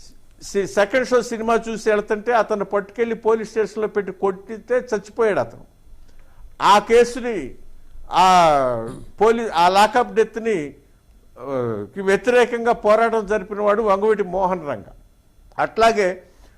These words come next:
నిజాలను నిర్భయంగా రాసే ఎన్కౌంటర్ పత్రిక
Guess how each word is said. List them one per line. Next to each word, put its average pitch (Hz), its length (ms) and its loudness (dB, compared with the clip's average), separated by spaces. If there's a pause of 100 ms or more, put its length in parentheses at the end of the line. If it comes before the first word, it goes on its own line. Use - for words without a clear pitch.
(120)
నిజాలను 233 640 2
నిర్భయంగా 240 640 2
రాసే 190 600 0 (340)
ఎన్కౌంటర్ 220 680 0
పత్రిక 202 680 0